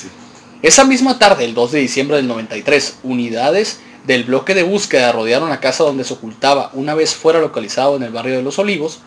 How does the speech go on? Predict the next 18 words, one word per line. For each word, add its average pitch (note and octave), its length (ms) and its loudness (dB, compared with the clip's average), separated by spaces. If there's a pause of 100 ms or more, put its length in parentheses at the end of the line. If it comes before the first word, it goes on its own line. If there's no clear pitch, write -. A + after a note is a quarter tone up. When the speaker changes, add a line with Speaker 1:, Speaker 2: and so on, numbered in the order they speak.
(320)
Speaker 2:
un C#3 160 -2
barrio D3+ 240 6
de B2 100 2
clase C3+ 280 0
media C#3+ 320 2
de C3 60 0
la B2 60 -2
ciudad A2 220 -6
de B2 100 -4
Medellín. F#3 540 -2 (420)
Al D#3 140 4
momento A#3+ 420 4
de A#3+ 80 4
ser F3+ 160 2
descubierto D3 500 -4
en F3+ 60 -4
su D#3+ 100 -8
escondite, B2+ 560 -6